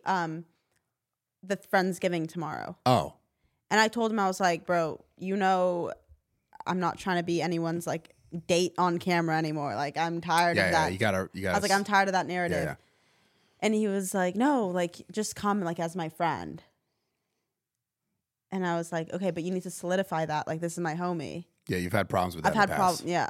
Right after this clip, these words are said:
Speaker 1: So
Speaker 2: Yeah.
Speaker 1: I'm like, "Please solidify, like, this is my homie, like, there's nothing else." Because the audience is gonna perceive it as, like, "Oh, like, new girl, Nick's new girl," or whatever.
Speaker 2: Yeah.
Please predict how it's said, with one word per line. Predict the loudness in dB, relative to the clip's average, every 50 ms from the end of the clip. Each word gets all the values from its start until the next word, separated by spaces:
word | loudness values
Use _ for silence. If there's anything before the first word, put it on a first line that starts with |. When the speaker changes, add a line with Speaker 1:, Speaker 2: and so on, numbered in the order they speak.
| -4 -8
Speaker 1:
So | -8 -4
Speaker 2:
Yeah. | -4
Speaker 1:
I'm | -2 0
like, | 0 -2 -2 -4 _ _ _
"Please | -4 -2 -2 -2 -2 -4
solidify, | -4 -2 -2 -2 -2 -2 -2 -2 -2
like, | -2 -6
this | -8 -8
is | -4
my | -2 -2 -2
homie, | 0 0 0 0 0 -2 -2
like, | -2 -2 -2 -4
there's | -4 -4 -2
nothing | -2 -2 -2 -2 -2 -2 0
else." | 0 0 -2 -4 -6 -12 -18 -20 _ _ _ _ -4
Because | -2 0 0 2
the | 2 4
audience | 4 4 4 4 2 0 -2 -4
is | -4 -4 -2
gonna | -2 -2
perceive | -2 -4 -2 -2 0 0
it | 0 0
as, | -2 -2 -2
like, | -2 -2 -2 -6 -10 -14 _ 2
"Oh, | 2 4 4 4 4
like, | 2 2 0
new | 0 0 0 0 0
girl, | 2 2 2 2 2
Nick's | 2 2 2 2 0 -2 0
new | 0 0 2
girl," | 2 2 2 2 2 2 2 2 2
or | 2 0 0
whatever. | 0 0 0 0 0 0 0 0 0 0
Speaker 2:
Yeah. | 0 2 0 0 -2